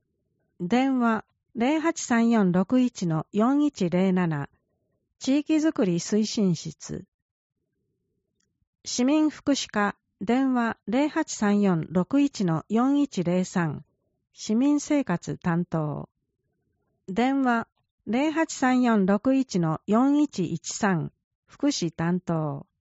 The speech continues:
電話零八三四六一の四一一零、保険年金担当。電話零八三四六一の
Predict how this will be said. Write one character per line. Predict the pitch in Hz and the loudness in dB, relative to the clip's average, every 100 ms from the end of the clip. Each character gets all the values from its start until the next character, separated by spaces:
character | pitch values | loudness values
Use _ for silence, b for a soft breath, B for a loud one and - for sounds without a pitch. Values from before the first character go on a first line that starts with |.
| _ _ _ _ _ _ _ _ _ | _ _ _ _ _ _ _ _ _
電 | 202 240 269 269 | -4 -2 0 0
話 | 240 233 _ _ _ | 0 -2 _ _ _
零 | 208 254 320 | -2 0 2
八 | 311 311 | 0 -2
三 | - 226 226 | 0 0 2
四 | 226 190 175 | 4 2 2
六 | 180 196 277 | 0 2 2
一 | 285 - 190 | 2 2 -2
の | 165 - | -2 -2
四 | 208 240 285 294 | 0 2 2 2
一 | 285 - | 0 -4
一 | 165 185 - 247 | -4 -4 -4 -2
零、 | 233 208 165 151 _ _ _ _ _ _ | 2 2 0 -4 _ _ _ _ _ _
保 | 220 | -6
険 | - 302 294 294 | 0 2 2 0
年 | 214 233 262 | 0 0 0
金 | - 247 226 | 0 0 0
担 | 208 202 190 | 0 0 0
当。 | 190 170 160 - _ _ _ _ _ _ _ _ _ _ - | 0 0 -2 -6 _ _ _ _ _ _ _ _ _ _ -4
電 | 185 254 269 | 0 0 2
話 | 254 233 - _ _ - | 2 0 -4 _ _ -4
零 | 233 302 | -2 0
八 | 311 320 - | 0 -2 -2
三 | 240 226 220 | 0 2 2
四 | 208 170 - | 2 0 -4
六 | 180 196 - | -2 -2 2
一 | 277 269 196 | 0 0 -2
の | 156 | -2